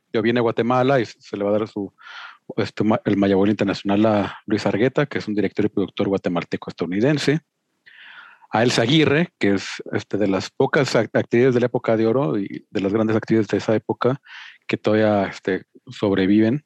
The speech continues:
Este, va a recibir el Mayol de Plata, que se le entrega siempre al, a alguien del cine mexicano.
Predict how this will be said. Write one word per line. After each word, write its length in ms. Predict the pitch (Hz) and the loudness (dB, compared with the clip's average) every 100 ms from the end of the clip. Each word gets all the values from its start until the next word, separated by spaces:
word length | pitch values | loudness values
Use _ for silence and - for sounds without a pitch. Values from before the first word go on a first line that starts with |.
| _ _ _ _ _ _ | _ _ _ _ _ _
Este, 840 | - 92 - - 98 90 87 87 82 - - - - - _ _ _ _ _ _ _ _ _ _ - 117 | -6 -6 -6 -4 0 2 2 0 -4 -14 -20 -20 -20 -20 _ _ _ _ _ _ _ _ _ _ -6 0
va 120 | 110 | 2
a 60 | |
recibir 280 | 101 101 110 | 2 2 2
el 60 | 104 | 4
Mayol 280 | 104 101 101 | 2 2 2
de 80 | |
Plata, 460 | 104 131 120 139 147 - - | 2 2 2 0 -2 -8 -20
que 80 | |
se 100 | - | -12
le 40 | 87 | -10
entrega 260 | - 92 | -6 -4
siempre 320 | 90 90 - 95 | -2 -2 -2 -2
al, 100 | 85 - _ _ _ _ - - - - - | -2 -8 _ _ _ _ -20 -18 -20 -16 -4
a 80 | 104 | 0
alguien 220 | 104 101 | 2 2
del 100 | 95 | 0
cine 220 | - 110 | 2 2
mexicano. 520 | 104 113 - 143 147 | 2 2 2 2 0